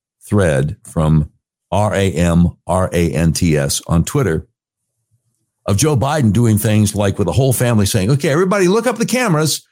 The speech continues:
And while they're looking up, he's molesting little girls on video. And it's hard for me to believe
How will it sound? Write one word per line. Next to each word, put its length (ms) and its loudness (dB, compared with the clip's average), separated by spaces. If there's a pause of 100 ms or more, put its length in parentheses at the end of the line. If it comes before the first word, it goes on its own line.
(140)
And 120 0
while 140 0
they're 100 2
looking 340 2
up, 320 -2 (600)
he's 180 2
molesting 440 2
little 200 2
girls 500 -2 (220)
on 420 0
video. 460 -2 (2000)
And 200 0
it's 160 0
hard 260 0
for 100 0
me 120 4
to 60 2
believe 600 0